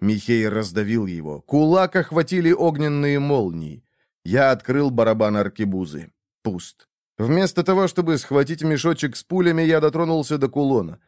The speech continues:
«Слеза архангела», назвал его сермянин. Я разбил стекло и уронил в барабан крошечный кристалл. Михей бросился вперёд, чтобы добить меня ударом молнии.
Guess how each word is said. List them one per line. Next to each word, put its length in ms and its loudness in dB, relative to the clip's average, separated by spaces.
«Слеза 480 2
архангела», 800 0
назвал 420 0
его 240 -2
сермянин. 600 -6
Я 260 2
разбил 440 0
стекло 460 0
и 80 6
уронил 500 2
в 80 -4
барабан 540 0
крошечный 600 -2
кристалл. 600 -6
Михей 440 4
бросился 720 2
вперёд, 380 2
чтобы 300 -2
добить 340 -2
меня 320 2
ударом 520 0
молнии. 800 -4